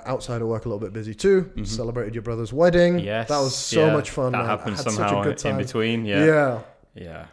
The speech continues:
Speaker 1: Uh, it was my sister's birthday recently. I don't have to do much. I have to do that this weekend.
Speaker 2: Mm-hmm.
Speaker 1: Um, I have to, want to.
Speaker 2: Yep.
Speaker 1: But, uh,
Speaker 2: Of course.
Speaker 1: that's about it. How's your week
Speaker 2: It's
Speaker 1: been?
Speaker 2: very exciting.
Speaker 1: Yeah.
Speaker 2: Yeah, yeah, it's been good. It's been good. I've, I've noticed something with both of us that we're,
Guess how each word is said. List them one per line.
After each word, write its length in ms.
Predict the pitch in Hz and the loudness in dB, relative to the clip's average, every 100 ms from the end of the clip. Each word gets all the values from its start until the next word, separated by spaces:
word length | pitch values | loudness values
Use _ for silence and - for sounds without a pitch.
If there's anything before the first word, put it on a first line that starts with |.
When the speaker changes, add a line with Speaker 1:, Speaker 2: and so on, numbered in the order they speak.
| - | -10
Speaker 1:
Uh, 260 | 113 110 | -8 -6
it 40 | 107 | -6
was 100 | 110 | -8
my 100 | 113 | -12
sister's 320 | 117 120 110 | -12 -14 -10
birthday 360 | 131 147 147 143 | -4 -4 0 0
recently. 680 | 139 135 135 139 131 131 - - _ _ | 0 -2 -6 -4 -2 -2 -6 -20 _ _
I 80 | 135 | 0
don't 120 | 156 | 0
have 100 | 147 | 0
to 60 | 139 | -2
do 120 | 131 | -2
much. 260 | 131 151 127 | -2 -4 -4
I 20 | |
have 100 | 123 | -8
to 80 | 117 | -4
do 100 | 127 | -4
that 160 | 117 117 | -4 -6
this 140 | 113 | -10
weekend. 380 | 117 110 165 202 | -8 -6 -4 -4
Speaker 2:
Mm-hmm. 280 | 208 101 107 123 _ 113 | -8 -8 -8 -12 _ -4
Speaker 1:
Um, 560 | 117 117 113 113 113 - _ | -2 0 -2 -4 -10 -12 _
I 60 | - | -18
have 180 | 104 - | -16 -14
to, 140 | 107 | -14
want 240 | 113 117 | -10 -10
to. 160 | - 107 - - | -10 -12 -14 -12
Speaker 2:
Yep. 160 | 92 82 - _ - | -10 -10 -14 _ -8
Speaker 1:
But, 200 | 117 110 | -6 -4
uh, 540 | 120 120 120 123 120 117 - | -4 -4 -4 -6 -8 -12 -20
Speaker 2:
Of 100 | - | -20
course. 360 | - 110 - _ | -20 -20 -20 _
Speaker 1:
that's 160 | - 214 | -10 -2
about 180 | 285 330 | 0 2
it. 120 | - | 0
How's 180 | 247 277 | -2 -2
your 100 | 311 | -2
week 120 | 185 | -2
Speaker 2:
It's 60 | |
Speaker 1:
been? 60 | - | -2
Speaker 2:
very 180 | 151 330 | -2 -2
exciting. 400 | 240 95 76 82 | -6 -8 -10 -12
Speaker 1:
Yeah. 200 | - 202 | 0 4
Speaker 2:
Yeah, 60 | 277 | 4
yeah, 120 | 349 247 | 2 -4
it's 120 | - | -6
been 200 | - 190 | -8 -6
good. 200 | 220 196 | -4 -6
It's 100 | 135 | -6
been 160 | 165 156 | -10 -8
good. 200 | 165 139 | -6 0
I've, 200 | 139 135 | 0 0
I've 100 | 135 | -2
noticed 240 | 160 160 | -2 -4
something 260 | 165 139 120 | -6 -6 -6
with 160 | 117 | -4
both 220 | 110 120 120 | -2 -4 -4
of 80 | 98 | -8
us 180 | 90 | -6
that 140 | 95 90 | -8 -6
we're, 400 | 98 95 92 | -4 -2 -2